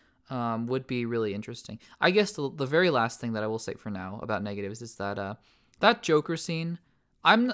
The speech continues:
you know, a lot of people keep saying that's the one thing I wish they didn't put in the movie. I'm fine with that being in the movie. I, uh, I just wish it was in the credit scene. It was a credit scene, you know? Um,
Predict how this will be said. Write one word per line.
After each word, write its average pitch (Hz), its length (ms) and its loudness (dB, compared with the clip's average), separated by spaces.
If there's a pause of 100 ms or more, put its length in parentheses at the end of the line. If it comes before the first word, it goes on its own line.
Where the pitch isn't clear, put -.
(120)
you 185 120 0
know, 175 120 2
a 175 40 4
lot 214 160 6
of 262 80 2
people 190 240 0
keep 151 160 -4
saying 131 180 -4
that's 117 200 -2
the - 100 -4
one 139 260 2
thing 147 220 -4
I 135 100 0
wish 123 240 -4
they 123 100 -2
didn't 117 180 -2
put 123 120 -6
in 113 80 -4
the 110 60 -6
movie. 107 320 -12 (220)
I'm 349 180 0
fine 175 280 4
with 165 100 -2
that 143 180 0
being 127 160 -2
in 117 120 -2
the 110 60 -4
movie. 120 500 -4 (360)
I, 147 300 4
uh, 139 300 2 (260)
I 226 120 8
just 269 200 0
wish 196 180 2
it 165 60 -2
was 143 120 -6
in 135 60 -2
the 117 60 -2
credit 104 320 -6
scene. - 320 -14 (240)
It 143 60 -4
was 156 120 2
a 147 40 -2
credit 117 280 -2
scene, - 300 -16 (100)
you 117 80 -4
know? 113 220 -2 (880)
Um, 104 540 -6